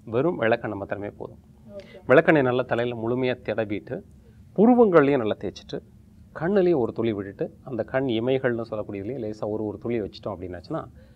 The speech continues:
Speaker 1: அடர்த்தியான கண் இமைகள், புருவம் ஒரு துலக்கமான, துலக்கமான துடிப்பா இருக்கிற மாதிரியான ஒரு புருவம் ஏற்படுறதுக்கு, முடி நல்லா கருமையா செழிச்சு வளர்றதுக்கு, அடர்த்தியா இருக்கிறதுக்கு
Speaker 2: ம்ஹும்.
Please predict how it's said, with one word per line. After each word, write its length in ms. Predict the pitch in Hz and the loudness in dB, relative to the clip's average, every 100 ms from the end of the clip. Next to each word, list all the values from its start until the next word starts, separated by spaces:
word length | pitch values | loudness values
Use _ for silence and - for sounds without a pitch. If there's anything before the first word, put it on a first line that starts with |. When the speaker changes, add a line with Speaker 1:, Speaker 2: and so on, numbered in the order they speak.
| - | -20
Speaker 1:
அடர்த்தியான 920 | - 107 170 220 - 208 170 156 202 - - - | -8 -4 0 0 0 0 2 2 -2 -6 -16 -20
கண் 240 | - 139 143 | -2 0 2
இமைகள், 600 | 107 117 117 - 127 139 - - - | 0 -2 -4 -4 -4 -6 -12 -12 2
புருவம் 500 | 151 151 113 143 - | 4 6 4 0 -6
ஒரு 200 | 120 110 107 | -8 -8 -6
துலக்கமான, 580 | 107 147 - 135 110 98 | 0 2 2 0 0 -2
துலக்கமான 480 | - 117 - 113 156 - | -6 -8 -6 -8 -8 -4
துடிப்பா 380 | 147 196 - 180 | -2 -2 2 2
இருக்கிற 240 | 123 120 | 2 -2
மாதிரியான 380 | 107 104 107 113 | -8 -8 -8 -8
ஒரு 140 | 101 | -8
புருவம் 380 | - 113 110 104 | -8 -8 -6 -6
ஏற்படுறதுக்கு, 600 | 101 - 95 110 - 135 - - - - - - | -10 -12 -14 -14 -8 -8 -8 -14 -20 -20 -20 -8
முடி 300 | 135 170 202 | 0 4 4
நல்லா 280 | 139 123 139 | 4 2 -2
கருமையா 460 | - 139 156 151 143 139 | 0 4 4 2 -4 -2
செழிச்சு 340 | 135 123 - 101 | -2 -2 -6 -6
வளர்றதுக்கு, 540 | 101 101 98 - 156 - | -6 -6 -8 -12 -10 -4
அடர்த்தியா 460 | 110 147 - 143 | 0 0 0 0
இருக்கிறதுக்கு 520 | 110 - 98 95 185 | 0 -4 -10 -6 -6
Speaker 2:
ம்ஹும். 80 | 208 | -6